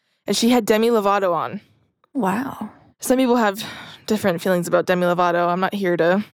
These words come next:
Speaker 2: Talk about
Speaker 1: talk
Speaker 2: Demi.
Speaker 1: about that. But what I'm here to talk about is what Demi said, which was, "I just need to be able to look into a mirror and accept myself."
Speaker 2: Yeah.
Speaker 1: To accept what I'm seeing, to not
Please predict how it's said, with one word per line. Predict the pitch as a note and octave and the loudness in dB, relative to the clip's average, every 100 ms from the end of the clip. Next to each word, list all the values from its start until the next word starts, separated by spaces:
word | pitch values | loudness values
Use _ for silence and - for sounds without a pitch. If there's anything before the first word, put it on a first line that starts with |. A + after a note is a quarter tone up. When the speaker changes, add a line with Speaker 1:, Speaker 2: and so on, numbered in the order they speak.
| - | -4
Speaker 2:
Talk | F#3 E3+ | -2 0
about | F3 | 0
Speaker 1:
talk | F3+ | 0
Speaker 2:
Demi. | E3 | 2
Speaker 1:
about | F3+ F3 | 0 0
that. | E3 E3 C#3+ - _ _ _ | 0 0 -2 -8 _ _ _
But | G#3+ | 0
what | G3+ | 2
I'm | G#3 G#3 | 2 2
here | A#3 G3+ | 2 0
to | G3 | -2
talk | - A3 | -2 0
about | A#3+ A3+ G3 | 2 2 2
is | F#3+ G3+ | -2 -2
what | F#3+ F3 | -4 -2
Demi | G3 G3+ A3 | 0 2 0
said, | A3 - C#4 C4+ | -2 0 2 2
which | G#3+ - | 0 0
was, | G3 F#3 F3+ F3 F3+ - - - - - - - _ _ _ _ | 2 4 4 2 -4 -12 -16 -20 -20 -20 -20 -20 _ _ _ _
"I | G3 G#3 A#3 | 0 0 0
just | A#3 G#3+ | -2 -4
need | G3+ | -4
to | |
be | G3 G3 | 0 0
able | F3+ | 0
to | - | 0
look | F#3 F#3 | 0 0
into | F3 F#3 | 0 0
a | |
mirror | E3+ F3+ F3+ F3 E3+ - | 2 2 4 4 2 0
and | F#3+ | 0
accept | D#3 - - - F3 - - - - _ _ | 0 -2 -4 -2 -2 -2 -10 -10 -20 _ _
myself." | - D#3+ E3 - - - | -6 -4 -2 -2 -4 -6
Speaker 2:
Yeah. | G3+ G3 G3 F#3+ F#3+ F#3 | -4 -2 0 0 0 2
Speaker 1:
To | G#3+ | 2
accept | F#3 F3+ F3+ - | 2 2 0 0
what | D#3+ | -2
I'm | E3 | -2
seeing, | - G2 | -4 -6
to | F3 G3+ | -2 2
not | F#3 F3 - - - | 2 2 -2 -6 -16